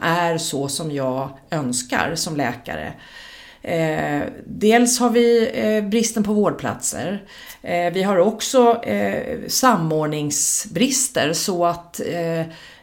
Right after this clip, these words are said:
det är väldigt svårt att säkerställa att en patient som jag har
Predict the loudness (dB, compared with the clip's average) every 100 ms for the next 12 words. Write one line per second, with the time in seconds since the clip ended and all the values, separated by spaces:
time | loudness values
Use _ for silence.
0 | -4 -2 0 0 2 2 2 0 0 4
1 | 4 4 0 -12 -12 -10 -10 -6 0 2
2 | 2 0 -6 -2 -2 -2 -4 -6 -8 -8
3 | -8 -8 -6 0 2 2 0 -2 0 0
4 | -2 -2 -4 -6